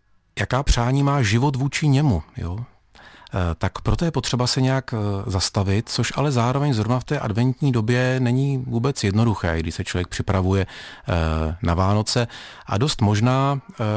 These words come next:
je pravděpodobné, u mě to tak určitě bude, že ten, eh, vlastní čas toho zastavení vlastně přijde, eh,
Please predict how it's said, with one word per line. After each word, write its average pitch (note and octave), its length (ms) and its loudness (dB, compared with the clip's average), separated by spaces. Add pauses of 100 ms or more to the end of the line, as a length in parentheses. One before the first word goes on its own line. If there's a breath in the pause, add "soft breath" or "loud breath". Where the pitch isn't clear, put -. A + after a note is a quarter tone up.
je A2 180 0
pravděpodobné, A#2 1040 0 (480 soft breath)
u G#2 60 -2
mě G#2 120 2
to G#2+ 100 -2
tak A2 200 -2
určitě A2 300 -2
bude, G2 380 0 (340 loud breath)
že G2 140 -2
ten, A#2+ 360 2
eh, F#2 280 -2
vlastní G#2 520 0
čas A2+ 380 0
toho A#2+ 200 -2
zastavení A2+ 580 0
vlastně A#2 280 -2
přijde, A#2 580 0
eh, - 420 -12